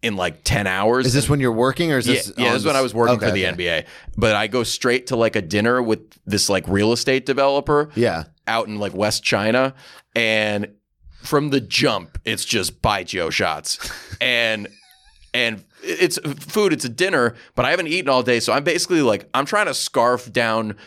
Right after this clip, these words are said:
Speaker 1: food to
Speaker 2: Whatever you
Speaker 1: absorb
Speaker 2: can,
Speaker 1: all the
Speaker 2: yeah.
Speaker 1: shots that they're giving me, and I'm trying to figure out ways. There was, like, a soup. I was trying to figure out ways to, like,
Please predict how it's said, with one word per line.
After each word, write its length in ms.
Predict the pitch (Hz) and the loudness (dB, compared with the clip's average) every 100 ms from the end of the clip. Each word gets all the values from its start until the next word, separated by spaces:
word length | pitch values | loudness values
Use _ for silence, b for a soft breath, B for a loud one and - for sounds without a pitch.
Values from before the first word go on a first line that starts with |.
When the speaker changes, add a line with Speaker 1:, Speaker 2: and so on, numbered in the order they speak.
| B | B
Speaker 1:
food 640 | - - 156 135 120 92 | -6 2 4 4 2 0
to 60 | 120 | 2
Speaker 2:
Whatever 280 | 131 131 135 | 4 2 4
you 60 | |
Speaker 1:
absorb 260 | 151 175 175 | 6 6 6
Speaker 2:
can, 320 | 151 147 139 | 4 4 4
Speaker 1:
all 80 | 143 | 2
the 100 | 139 | 2
Speaker 2:
yeah. 120 | 104 | 0
Speaker 1:
shots 420 | 107 117 127 - - | 2 2 2 0 -2
that 280 | 123 117 _ b | -2 -2 _ b
they're 120 | - 104 | -2 2
giving 240 | 123 143 | 4 4
me, 140 | 147 147 | 2 2
and 100 | 120 | 0
I'm 80 | 123 | 0
trying 200 | 143 139 | 0 0
to 40 | |
figure 180 | 139 131 | 2 2
out 60 | 127 | 4
ways. 220 | 135 135 B B | 2 0 B B
There 120 | 131 | 2
was, 140 | 151 147 | 4 0
like, 120 | 107 | 0
a 60 | 98 | -2
soup. 420 | - 185 190 - | -2 -2 -2 -2
I 100 | 120 | -2
was 80 | 110 | 0
trying 200 | 139 135 | 0 0
to 60 | |
figure 240 | 139 135 131 | 0 2 2
out 160 | - | 2
ways 280 | 117 127 123 | 2 2 2
to, 100 | 131 | 0
like, 260 | 113 104 | 0 0